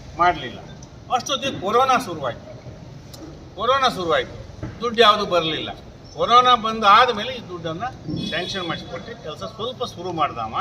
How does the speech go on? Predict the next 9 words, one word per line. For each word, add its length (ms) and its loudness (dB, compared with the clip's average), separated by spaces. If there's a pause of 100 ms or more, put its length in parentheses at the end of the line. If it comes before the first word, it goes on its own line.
(500)
ಅವನಿಗೆ 240 0
ಪೇಮೆಂಟು 480 4
ಆಗಿದೆ, 320 6
ತೊಂಬತ್ತೆಂಟು 1040 -2
ಕೋಟಿ 340 4
ಪೇಮೆಂಟ್ 360 -4
ಆಗಿದೆ 260 0
ಇಲ್ಲಿವರೆಗೆ. 480 -2 (1000)
ನೂರ 200 -2